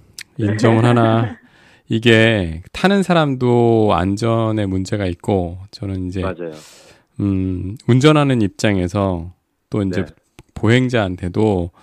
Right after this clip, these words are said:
Speaker 2: 음.
Speaker 1: 이거 안전하게 탈래, 그 취지를 살리려면
Speaker 2: 음.
Speaker 1: 정말 이 안전에 대한 어떤 획기적인 솔루션이 나와야 될 것 같아요.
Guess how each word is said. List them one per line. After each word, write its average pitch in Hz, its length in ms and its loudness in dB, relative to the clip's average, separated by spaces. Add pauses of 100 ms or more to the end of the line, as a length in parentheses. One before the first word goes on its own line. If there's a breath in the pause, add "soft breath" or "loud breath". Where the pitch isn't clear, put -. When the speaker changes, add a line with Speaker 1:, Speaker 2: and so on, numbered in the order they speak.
(400 loud breath)
Speaker 2:
음. 87 340 -20
Speaker 1:
이거 117 220 4
안전하게 160 680 4
탈래, 170 340 -2
그 127 120 2
취지를 185 380 2
살리려면 113 920 2 (440 soft breath)
Speaker 2:
음. 95 240 -18
Speaker 1:
정말 143 400 2
이 131 60 2
안전에 104 500 4
대한 160 280 2
어떤 101 380 -2
획기적인 113 1300 0
솔루션이 170 580 0
나와야 95 300 -2
될 170 140 -2
것 - 140 -8
같아요. 80 480 -8